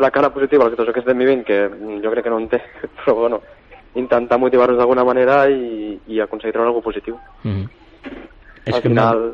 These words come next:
Speaker 3: es,
Speaker 1: sí.
Speaker 3: es, es que es más difícil lo que decía Isa, o, o, o a lo mejor no nos interesa perder,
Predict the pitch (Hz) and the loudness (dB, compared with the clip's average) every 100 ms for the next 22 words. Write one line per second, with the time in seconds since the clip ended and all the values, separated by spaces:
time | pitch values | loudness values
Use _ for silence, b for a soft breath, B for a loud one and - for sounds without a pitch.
0 | 123 113 - 123 117 131 - 139 127 117 | -2 0 2 0 0 -2 0 2 2 2
1 | 110 - 127 131 123 104 98 95 98 98 | 2 2 2 2 4 4 2 0 0 0
2 | - 95 101 92 B B - 107 107 113 | 0 2 2 0 B B 0 2 4 2
3 | 107 113 - 110 104 104 101 98 107 104 | 2 0 0 4 6 6 6 4 2 2
4 | 104 120 127 127 123 113 113 113 110 107 | 2 2 4 4 4 2 0 0 -2 0
5 | 113 101 113 - 113 110 107 123 135 | 0 2 0 2 0 2 4 4 4